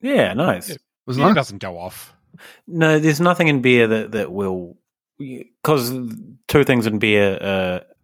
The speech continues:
Speaker 1: alcohol and hops.
Speaker 3: Mm.
Speaker 1: So nothing can really grow in their presence that, that will do you damage. Um, it just doesn't taste as good, uh, you know,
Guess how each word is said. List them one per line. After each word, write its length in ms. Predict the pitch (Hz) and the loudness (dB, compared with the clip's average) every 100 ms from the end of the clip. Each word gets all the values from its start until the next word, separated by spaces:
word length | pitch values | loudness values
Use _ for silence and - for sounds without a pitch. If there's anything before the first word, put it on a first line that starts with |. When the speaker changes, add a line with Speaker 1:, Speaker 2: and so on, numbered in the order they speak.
| _ 110 | _ -2
Speaker 1:
alcohol 460 | 107 110 101 92 | 0 2 0 0
and 80 | 90 | 0
hops. 540 | 117 - - - - - _ _ - - - - | -2 -4 -4 -4 -4 -14 _ _ -20 -20 -20 -12
Speaker 3:
Mm. 220 | 92 80 - _ _ _ - - - | -12 -12 -18 _ _ _ -20 -8 2
Speaker 1:
So 80 | |
nothing 300 | 151 151 156 | 4 4 4
can 100 | 131 | 2
really 260 | 120 120 113 | 4 4 4
grow 220 | 107 107 | 4 2
in 80 | 101 | 2
their 80 | 95 | -2
presence 580 | - 104 92 78 - - | 0 0 0 -4 -6 -2
that, 200 | 90 82 | -2 0
that 100 | 87 | -2
will 80 | 90 | 2
do 100 | 92 | 2
you 120 | 90 | 2
damage. 500 | 104 110 113 110 - - | 2 2 2 0 -6 -4
Um, 500 | 104 95 92 92 92 - _ _ _ | 0 2 2 0 -4 -10 _ _ _
it 60 | 110 | -2
just 340 | 98 - - | -2 -4 -4
doesn't 240 | - 82 82 | -4 -4 -4
taste 240 | 87 82 | -4 -4
as 60 | 82 | -4
good, 180 | 82 78 | -2 -2
uh, 640 | 78 78 80 60 - - _ _ _ _ | -2 -6 -10 -14 -16 -18 _ _ _ _
you 100 | 101 | -4
know, 160 | 78 | -4